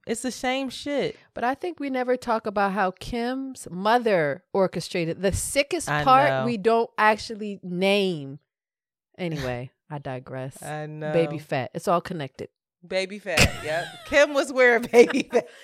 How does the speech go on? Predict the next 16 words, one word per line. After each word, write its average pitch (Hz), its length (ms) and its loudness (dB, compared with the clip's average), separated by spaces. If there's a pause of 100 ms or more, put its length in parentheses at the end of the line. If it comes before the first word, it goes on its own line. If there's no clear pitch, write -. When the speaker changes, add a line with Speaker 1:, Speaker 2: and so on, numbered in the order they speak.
Speaker 1:
Baby 226 200 2
Speaker 2:
No, 415 140 8
Speaker 1:
fat. 320 220 4
It's - 120 -10
Speaker 2:
but, 302 100 4
Speaker 1:
all 339 100 4
Speaker 2:
like, 349 240 6
the 359 100 2
Speaker 1:
connected. 359 340 4
Speaker 2:
sexualization 349 640 2
children 330 520 2
mother, 294 520 6
like, 247 300 4
it's 262 180 0
all, 262 520 10 (100)
it's, - 420 -6